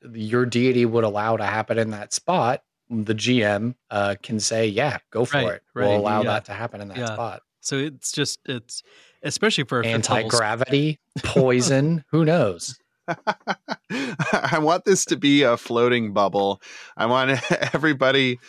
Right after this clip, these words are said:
Speaker 3: to just, uh, bounce around inside. I want it to be a bouncy house spell.
Speaker 1: <laughs>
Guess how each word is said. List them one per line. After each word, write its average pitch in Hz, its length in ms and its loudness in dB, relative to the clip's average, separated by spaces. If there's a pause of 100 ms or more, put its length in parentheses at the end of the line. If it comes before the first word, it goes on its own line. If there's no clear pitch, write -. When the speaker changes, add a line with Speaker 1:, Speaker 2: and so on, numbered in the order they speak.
(260)
Speaker 3:
to 127 140 -2
just, 113 500 0
uh, 101 460 2 (120)
bounce 113 320 0
around 107 320 -2
inside. 95 640 -2
I - 80 0
want 180 180 4
it 247 120 0
to 240 60 -2
be 175 320 -2
a 123 80 2
bouncy 113 500 -2
house - 260 -10
spell. - 420 -14 (460)
Speaker 1:
<laughs> 143 600 0